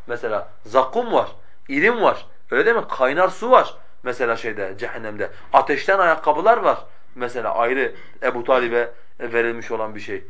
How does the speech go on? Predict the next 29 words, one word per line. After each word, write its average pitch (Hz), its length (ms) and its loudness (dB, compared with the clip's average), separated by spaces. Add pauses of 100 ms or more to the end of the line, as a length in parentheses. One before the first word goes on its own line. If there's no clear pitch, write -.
(240)
Ee, 110 240 -6
Ebu 120 180 -6
Talib'e 123 360 -2
verilmiş 113 320 -6
olan 113 220 -6
azap. 110 360 -2 (180)
Hayvanlarla 151 680 4
yapılan 170 320 2
azap 170 320 2
çeşitleri 170 460 -2
var. 185 180 0 (240)
Mesela 117 240 -2
yılanlarla, 120 800 0
çıyanlarla, 120 840 -2 (220)
işte 117 220 -2
vesaire 123 380 0
parçalayıcı 120 560 -2
hayvanlarla 131 640 -4 (200)
yapılan 135 360 0
azap 139 380 0
türleri 117 300 -2
var. 101 120 -2 (400)
Yani 180 240 4
burada 175 240 4
Rabbimin 190 520 4
neyi 196 240 2
dilediği 190 560 0
malum 170 360 6
değil. 131 260 0